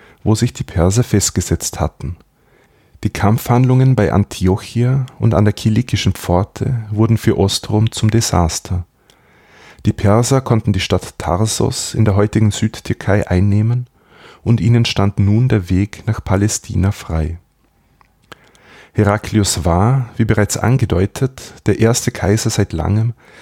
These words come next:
der persönlich bei Kampfhandlungen anwesend war. Das heißt aber auch, dass dieser persönlich für Niederlagen verantwortlich gemacht werden konnte.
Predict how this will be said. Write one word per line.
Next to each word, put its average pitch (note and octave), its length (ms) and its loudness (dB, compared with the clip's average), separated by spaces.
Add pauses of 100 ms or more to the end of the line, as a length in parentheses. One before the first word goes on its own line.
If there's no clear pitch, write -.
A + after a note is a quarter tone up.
(240)
der A2 100 2
persönlich B2+ 720 2
bei B2+ 80 2
Kampfhandlungen G#2+ 760 0
anwesend F#2 600 0
war. D#2+ 260 -4 (720)
Das - 200 0
heißt A#2 260 2
aber F#2+ 260 0
auch, A#2+ 380 -2
dass - 200 0
dieser A#2 240 0
persönlich G#2+ 680 0
für G#2 160 0
Niederlagen G#2+ 580 2
verantwortlich - 800 -2
gemacht G2 400 0
werden A#2 200 2
konnte. - 520 -4